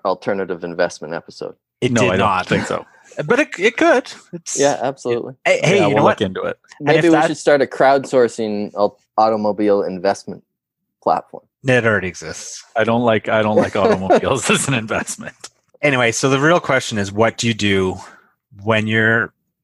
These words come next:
Speaker 2: R S P and your T F S A is full? First of all, congratulations if it is, 'cause that's fantastic.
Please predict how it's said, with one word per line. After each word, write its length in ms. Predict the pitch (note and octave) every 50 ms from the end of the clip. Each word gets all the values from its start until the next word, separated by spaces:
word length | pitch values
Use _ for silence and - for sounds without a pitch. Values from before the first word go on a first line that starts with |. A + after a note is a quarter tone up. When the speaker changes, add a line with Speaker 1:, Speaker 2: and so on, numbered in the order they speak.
| _ _
Speaker 2:
R 180 | G2+ G2+ G2
S 120 | G2 G2+ -
P 260 | - - G2 F#2 F#2
and 120 | F#2 F2+ F#2
your 80 | F2+ E2+ - - -
T 120 | - A2+
F 80 | G2 F2+
S 100 | F2+ -
A 40 | F2
is 120 | E2 -
full? 240 | - - - - -
First 320 | - - - D3+ C#3+ -
of 60 | A#2+ G#2
all, 120 | G2 G2+
congratulations 760 | - - G2 G2+ F#2 F2+ - - E2 E2 D#2+ D#2+ - F2 E2 E2
if 160 | E2 - -
it 80 | F2 -
is, 200 | - - F2+ -
'cause 140 | - - F2+
that's 220 | - F#2 F#2+ - -
fantastic. 720 | - F#2+ F#2 F2 - - - - - - - - _ _